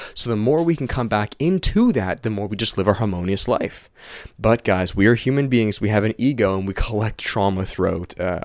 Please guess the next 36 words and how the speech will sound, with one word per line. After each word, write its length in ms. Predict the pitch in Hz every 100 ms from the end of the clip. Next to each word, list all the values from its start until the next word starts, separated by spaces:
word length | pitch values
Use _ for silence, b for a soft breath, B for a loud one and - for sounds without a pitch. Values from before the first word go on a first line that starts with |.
| -
our 80 | 98
life 260 | 101 208
existence, 560 | 202 123 104 - 90 -
right? 180 | 95 135 B B B B
So 180 | - 104
at 100 | 101
least 220 | 131 -
in 80 | 107
my 140 | 110
life, 180 | 120 110
this 140 | 104
past 340 | - 107 101 -
week 180 | 104 101
or 40 |
so 240 | - 98
has 200 | 95 92
just 280 | - 98 -
been, 240 | 95 90 87 B B B B B
um, 320 | - 120 123 -
you 140 | 160
know, 60 | 160
I 40 |
won't 220 | 147 160
lie, 160 | 180 131
bit, 200 | 98 113
bits 200 | 117 -
of 80 | 135
shadow 320 | - 151 139
work, 200 | 90 87
little 200 | 117 135
things 240 | 135 123
spurting 440 | - - 120 113 123
up, 200 | 107 -
but 340 | 101 98 - -
I'm 260 | 101 101
not 460 | 104 110 113 - -